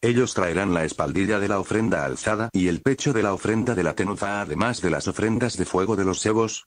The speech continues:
para hacer con ellos el rito de la tenuza ante el Eterno. Y serán para ti y para tus hijos,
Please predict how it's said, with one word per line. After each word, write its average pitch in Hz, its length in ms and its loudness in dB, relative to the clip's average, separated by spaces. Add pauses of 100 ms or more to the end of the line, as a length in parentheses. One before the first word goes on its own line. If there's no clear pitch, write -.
para 85 300 0
hacer 101 320 0
con 92 160 2
ellos 101 300 2
el 87 120 0
rito 104 320 -2
de 92 80 2
la 78 120 -2
tenuza 98 360 0
ante 87 260 0
el 82 100 2
Eterno. 62 360 -2 (240)
Y 110 80 2
serán 98 340 -2
para 92 240 -2
ti 101 200 -2
y 95 40 -4
para 92 220 -2
tus 98 220 -2
hijos, 127 420 -2